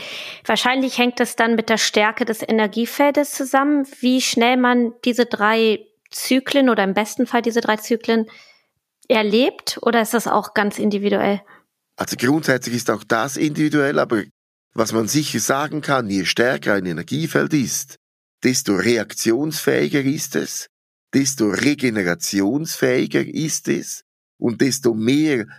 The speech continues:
Speaker 2: kann dadurch auch eine Heilung unterstützt werden oder beschleunigt werden oder auch, wenn die Heilung stockt, wenn sie blockiert ist, au-, über die Stabilität das Energiefeld aktiviert werden, dass es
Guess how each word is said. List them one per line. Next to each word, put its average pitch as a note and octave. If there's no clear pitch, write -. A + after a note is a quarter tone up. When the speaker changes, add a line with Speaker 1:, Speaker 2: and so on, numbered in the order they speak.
Speaker 2:
kann A2+
dadurch A#2
auch G#2+
eine G2
Heilung C#3
unterstützt -
werden B2+
oder G2
beschleunigt G#2+
werden C3
oder C3+
auch, A2
wenn A2
die A2
Heilung A2
stockt, -
wenn G#2+
sie G#2
blockiert A#2+
ist, -
au-, G2
über C3+
die C3
Stabilität G#2
das -
Energiefeld A#2
aktiviert G#2
werden, G#2+
dass G2+
es F2